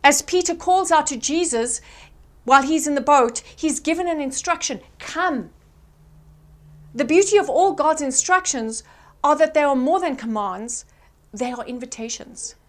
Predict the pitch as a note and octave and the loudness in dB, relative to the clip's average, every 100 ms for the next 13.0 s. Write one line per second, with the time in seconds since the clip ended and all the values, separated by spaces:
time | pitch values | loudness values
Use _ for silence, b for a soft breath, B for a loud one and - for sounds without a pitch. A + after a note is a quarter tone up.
0 | _ _ _ _ _ b _ F4+ G4 G4+ | _ _ _ _ _ b _ -2 -2 -2
1 | D4 E4+ E4+ E4 - A#3+ A3+ F#3+ A#3+ D4 | -6 -4 -4 -6 -8 -8 -8 -6 -2 -2
2 | - D4 C#4 C#4 C4+ B - C4 C4 E4 | -2 -4 -6 -8 -14 B -6 -4 -2 0
3 | D#4 D4 C#4 C4+ - b - - G#3+ B3+ | 0 0 -2 -4 -6 b -8 -4 0 2
4 | D4 D#4 D#4 C#4+ C4+ C4+ - - - C4+ | 2 0 -6 -6 -6 -6 -12 -12 -8 -6
5 | - D4+ D4+ D4 - C#4+ C4+ B B - | -6 -2 0 0 -4 -8 -10 B B 0
6 | E4+ G4 A4 A#4 G#4+ C#4+ D4 D#4+ - C#4+ | 4 4 4 2 2 2 -2 -6 -8 -4
7 | C4+ C4+ C4 b _ - D4 D4+ D4 C4 | -2 -4 -6 b _ -2 2 2 2 4
8 | C4 C4 A3 G#3 A#3 A#3 B3+ - A#3+ A#3 | 4 4 -4 -8 -6 -6 -6 -10 -10 -8
9 | A3 - - G#3 G#3 G3 - - - B | -10 -14 -14 -10 -10 -10 -14 -16 -20 B
10 | B - A#3+ A3+ - - _ - C#4 D4 | B -6 -4 -6 -8 -18 _ -2 0 0
11 | D4+ - G#3 G3 - C#4 C4 B3+ F3 D#3 | -4 -6 -6 -4 -4 -2 -4 -6 -12 -14
12 | - F#3+ F3+ E3+ E3+ E3+ - - - A3+ | -16 -18 -16 -12 -12 -12 -16 -18 -20 -20